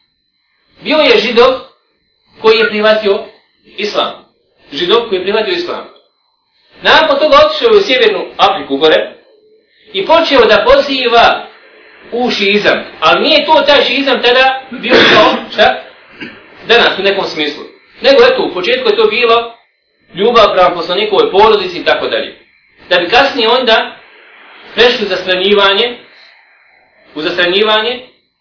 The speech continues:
i od njih je počela jedna sekta, nastala jedna sekta koju zovu Karami-, Karamita. Ovi Karamita od ovog potom-, potomka, znači Ubejda al-Qaddaha, braćo moja draga, četiristo i neke godine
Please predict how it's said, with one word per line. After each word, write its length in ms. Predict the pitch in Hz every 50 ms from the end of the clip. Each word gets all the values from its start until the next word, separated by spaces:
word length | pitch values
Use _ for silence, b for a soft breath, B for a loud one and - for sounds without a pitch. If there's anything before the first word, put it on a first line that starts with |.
| _ _ _ _ _ _
i 120 | - 170 220
od 140 | 247 247
njih 120 | 247 240 220
je 100 | 208 208
počela 380 | 233 233 - - 202 190 180
jedna 260 | - 226 220 214 185 -
sekta, 360 | - 196 190 - - - - - -
nastala 300 | 170 196 - - 160 165
jedna 180 | 185 196 160
sekta 340 | - - 185 185 185 - - - - - -
koju 120 | 147 151 143
zovu 220 | 185 190 170 -
Karami-, 460 | - 151 165 - 143 131 - - - -
Karamita. 540 | 165 180 190 185 143 135 123 104 - - _ _ _ _ _ _ _ _ _ _ _ _ _ _ _ _ _ _ _ _ _ -
Ovi 300 | 190 240 254 262 220 208
Karamita 640 | 208 214 240 254 233 220 220 214 226 247 262 254 - - - _ - -
od 140 | - 233 -
ovog 240 | - 208 170 - -
potom-, 440 | 208 214 214 202 180 - 175 - -
potomka, 540 | 202 208 202 180 - 156 - 170 151 151 151
znači 380 | 165 160 160 160 175 165 - - _ _ _ _ 156
Ubejda 400 | 156 160 180 208 202 185 175 156
al-Qaddaha, 580 | 143 - 156 147 151 165 180 190 185 202 185
braćo 240 | 180 180 180 180 170
moja 180 | 175 175 170 160
draga, 460 | 160 170 170 170 170 202 214 214 208 - - - - - - _ _ - - _ - - - - - - - - _ _ _ _ _ _ _ _ _ _ _ _ - _ _ _ _ _ _ _ _ _ _ _ _ _ _ _ - - _ _ _ - _ _ _ _ _ _ -
četiristo 400 | 240 247 254 - - - - 202
i 80 | 196
neke 220 | 233 247 202 202 175
godine 400 | 170 196 190 156 135 113 -